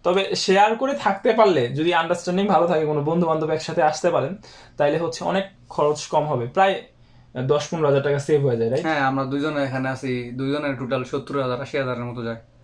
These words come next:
Speaker 1: হ্যাঁ, আচ্ছা, তারপরে হচ্ছে, আহ, ডোরিমন, <laughs> ডোরিমন ভাই প্রশ্ন করছে।
Speaker 2: <laughs> ডোরিমন ভাই।
Speaker 1: আম, আহ, কি,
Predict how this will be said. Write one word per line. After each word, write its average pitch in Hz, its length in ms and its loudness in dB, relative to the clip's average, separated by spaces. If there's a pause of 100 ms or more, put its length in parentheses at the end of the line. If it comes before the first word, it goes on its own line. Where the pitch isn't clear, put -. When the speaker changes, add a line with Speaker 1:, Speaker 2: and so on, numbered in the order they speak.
(580)
Speaker 1:
হ্যাঁ, - 200 -12 (100)
আচ্ছা, 139 360 -4
তারপরে 156 340 2
হচ্ছে, 185 400 0 (580)
আহ, 131 360 2
ডোরিমন, 170 440 4 (200)
<laughs> - 180 -10
ডোরিমন 165 420 -2
ভাই 180 140 2
প্রশ্ন 151 360 -2
করছে। 147 280 -2 (100)
Speaker 2:
<laughs> 139 100 -4
ডোরিমন 131 400 -4
ভাই। 123 160 -2 (460)
Speaker 1:
আম, 139 680 2 (440)
আহ, 131 300 -4 (320)
কি, 254 300 0